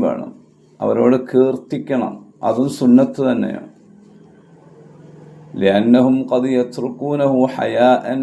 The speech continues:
أو لفرط جزع، കാരണം ലജ്ജ മൂലം അവർ ഈ ഭക്ഷണം കഴിക്കാതിരിക്കും. അതല്ലെങ്കിൽ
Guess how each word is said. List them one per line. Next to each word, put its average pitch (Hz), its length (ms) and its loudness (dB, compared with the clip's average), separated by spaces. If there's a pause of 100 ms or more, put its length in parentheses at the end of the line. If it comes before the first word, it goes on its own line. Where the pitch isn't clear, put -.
(320)
أو 113 80 -2 (120)
لفرط 113 560 -4 (240)
جزع، 110 360 0 (1160)
കാരണം 107 480 0 (2000)
ലജ്ജ 101 340 0 (1400)
മൂലം 120 440 -2 (420)
അവർ 110 220 -4 (960)
ഈ - 20 -8 (500)
ഭക്ഷണം 131 540 0 (140)
കഴിക്കാതിരിക്കും. 120 1040 0 (800)
അതല്ലെങ്കിൽ 123 580 4